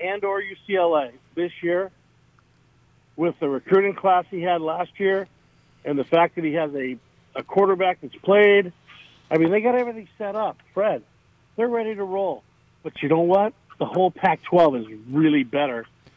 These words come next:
than anybody gives them credit for. You got Chase Garbers at Cal. You got D T R at U C L A. You saw how good they looked in game one.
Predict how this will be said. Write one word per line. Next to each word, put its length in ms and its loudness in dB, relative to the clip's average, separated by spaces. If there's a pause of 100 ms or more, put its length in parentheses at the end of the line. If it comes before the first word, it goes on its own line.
than 120 -10
anybody 380 -4
gives 200 -10
them 120 -16
credit 400 -4
for. 240 -6 (500)
You 140 -2
got 160 -2
Chase 300 2 (100)
Garbers 420 2
at 140 -10
Cal. 500 4 (420)
You 80 0
got 200 2
D 160 -2
T 240 -2
R 280 6
at 80 0
U 160 -10 (120)
C 80 -4
L 200 2
A. 80 0
You 240 -10
saw 140 0
how 320 -2
good 200 0
they 160 -4
looked 280 -6
in 120 -14
game 280 -2
one. 220 -2